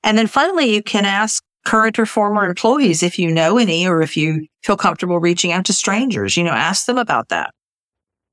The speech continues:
So research the company is number one. Number two, let's talk about grooming and hygiene.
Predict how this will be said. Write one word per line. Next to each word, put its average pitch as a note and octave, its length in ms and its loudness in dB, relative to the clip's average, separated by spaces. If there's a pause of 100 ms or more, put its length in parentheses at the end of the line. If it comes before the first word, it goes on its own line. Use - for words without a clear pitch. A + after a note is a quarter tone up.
(100)
So - 180 0
research A3+ 480 0
the A#3 60 -8
company F3+ 320 0
is E3 120 0
number D#3+ 200 2
one. C#3+ 220 2
Number E3 240 0
two, G#3+ 520 2
let's D#3+ 300 -2
talk F3+ 160 0
about F3 220 0
grooming F3 480 2
and D3+ 80 -2
hygiene. C3 680 -2